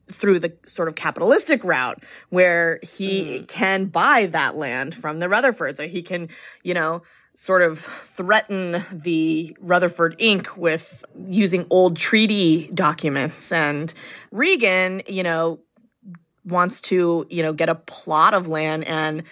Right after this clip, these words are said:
Speaker 1: she goes through, like, the actual tribal bureaucracy. <laughs> So,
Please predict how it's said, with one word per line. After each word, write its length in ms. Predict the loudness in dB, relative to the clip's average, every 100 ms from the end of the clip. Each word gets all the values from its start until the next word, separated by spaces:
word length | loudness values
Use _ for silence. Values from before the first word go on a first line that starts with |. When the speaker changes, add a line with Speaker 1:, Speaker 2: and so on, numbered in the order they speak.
| -20 -20 -14
Speaker 1:
she 240 | -4 -2 2
goes 180 | 2
through, 220 | 0 -4 0
like, 240 | -2 -2 -18 -14 -2
the 140 | 0
actual 400 | 2 0 0 0
tribal 340 | 2 2 2 -2 -8 -4
bureaucracy. 800 | 2 4 4 2 -2 -2 0 0
<laughs> 0 |
So, 180 | 2